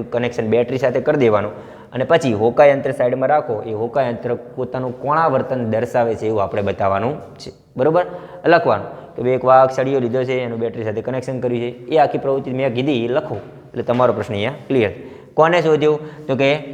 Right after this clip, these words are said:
હેન્સ ક્રિશ્ચિયન ઓસ્ટ્રેલ સૌપ્રથમ આની શોધ કરી લીધી. શું કહેવા માગે છે? તો કે જ્યારે વાહક તારમાંથી વિદ્યુત પ્રવાહ પસાર થાય છે ત્યારે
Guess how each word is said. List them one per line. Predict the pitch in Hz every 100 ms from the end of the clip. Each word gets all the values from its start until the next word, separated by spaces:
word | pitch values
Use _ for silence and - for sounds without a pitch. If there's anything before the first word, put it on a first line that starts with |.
| - - - 131
હેન્સ | 143 151
ક્રિશ્ચિયન | 143 131 131 143 160 -
ઓસ્ટ્રેલ | 151 147 139
સૌપ્રથમ | 127 135 123 123 113
આની | 107 151 156 - 139 139
શોધ | 185 -
કરી | 131 107
લીધી. | 95 92 - - -
શું | 180
કહેવા | 170 175 170
માગે | 165 160
છે? | 156 156 156 - -
તો | 127
કે | 117
જ્યારે | 123 135 143 151 151 147 120
વાહક | 127 143 139 -
તારમાંથી | 131 131 127 131 135 131
વિદ્યુત | 113 101 127 120 -
પ્રવાહ | 117 120
પસાર | 117 101 107 107
થાય | - 160 170 117
છે | 104 98 101 - - - -
ત્યારે | 156 165 131